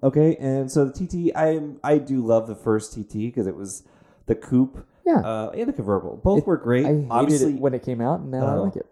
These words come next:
Speaker 1: well, obviously, it's the best T T ever designed
Speaker 2: Yeah.
Speaker 1: visually.
Speaker 2: Yeah.
Speaker 1: Um, Audis aren't performance cars.
Speaker 2: Yes.
Speaker 1: Uh, so this was great.
Speaker 2: Okay.
Speaker 1: Um,
Speaker 2: Fair enough.
Speaker 1: and kill, uh, has to be the Escalade.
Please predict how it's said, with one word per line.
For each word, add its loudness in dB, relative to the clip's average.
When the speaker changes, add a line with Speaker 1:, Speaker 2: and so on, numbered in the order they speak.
Speaker 1:
well, 2
obviously, 2
it's -6
the 4
best 2
T 0
T 0
ever 6
designed -4
Speaker 2:
Yeah. 4
Speaker 1:
visually. 0
Speaker 2:
Yeah. -2
Speaker 1:
Um, 0
Audis 4
aren't -2
performance -2
cars. -4
Speaker 2:
Yes. -4
Speaker 1:
Uh, -2
so 0
this -8
was -10
great. -8
Speaker 2:
Okay. 4
Speaker 1:
Um, 0
Speaker 2:
Fair 4
enough. 0
Speaker 1:
and 2
kill, 2
uh, 0
has -10
to -4
be 2
the 2
Escalade. -6